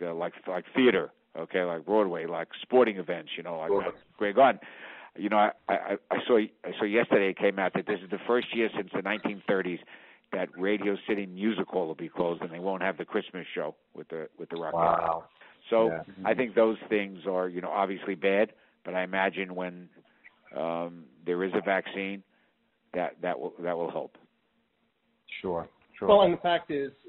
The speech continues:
Speaker 3: you know, we've, we've had a lot of people, too, asking about timing in the market because, okay,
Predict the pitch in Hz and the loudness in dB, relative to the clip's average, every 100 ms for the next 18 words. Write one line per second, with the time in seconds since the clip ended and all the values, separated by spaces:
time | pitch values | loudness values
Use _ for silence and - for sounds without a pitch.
0 | - 131 127 123 120 _ 135 139 135 135 | -16 -12 -10 -10 -10 _ -6 2 6 6
1 | 127 131 120 120 - 123 110 110 120 113 | 4 -4 -8 -8 -4 -2 -2 -4 -6 -6
2 | 107 - 127 117 107 123 165 156 101 - | -6 -4 -4 -4 -8 -8 -8 -8 -12 -16
3 | 107 110 107 104 208 _ _ _ _ _ | -16 -10 -8 -8 -10 _ _ _ _ _
4 | _ _ _ 120 131 131 139 143 | _ _ _ -6 2 4 2 -2